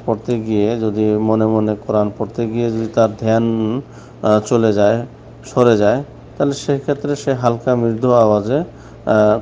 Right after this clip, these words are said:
কোরআন পড়তে পারে, কোনো অসুবিধা নাই, জায়েজ আছে। তবে উত্তম হলো, আহ, উচ্চস্বরের নামাজে উচ্চস্বরে কেরাত করা,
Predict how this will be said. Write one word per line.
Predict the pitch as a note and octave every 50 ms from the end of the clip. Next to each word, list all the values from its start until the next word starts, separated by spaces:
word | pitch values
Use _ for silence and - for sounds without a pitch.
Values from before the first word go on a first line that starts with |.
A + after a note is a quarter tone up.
| - -
কোরআন | B2 A#2 A2 G#2+ A#2 B2 C3 - -
পড়তে | B2+ A2 - - A2
পারে, | G#2 A2+ A2 A#2 A#2
কোনো | A#2 - A2 A2 A2
অসুবিধা | G#2+ G2+ - - G#2 G2+ G#2+ G#2+ A2+ A2+
নাই, | A2+ A2+ A2+ A2+ G#2+
জায়েজ | G#2+ G#2+ G#2 G2+ G2+ G2
আছে। | G2 F#2+ - G2+ F#2+ F#2+
তবে | - A#2+ B2 A#2+ A#2+ C3+ D3 D#3 - - - - - -
উত্তম | - C3+ C3+ - - - - B2+ A#2+ A2+
হলো, | G#2+ G#2+ G#2+ G#2 A2+ B2+
আহ, | D3+ F#3+ - - - - - - - - - - A2 G#2+ G#2 G#2 G#2 G2+ G#2+ B2
উচ্চস্বরের | A#2 A2+ - A#2+ A2+ - A#2+ A2 A2 A2+
নামাজে | A2+ A2+ A2+ A2 A2 G#2 G#2 A2 A2+ B2 B2+
উচ্চস্বরে | - - G#2+ - - - G#2+ G#2 - G#2+ G2+ G#2 G2+ -
কেরাত | - A#2 A2+ - - - -
করা, | - A2+ B2 B2+ C#3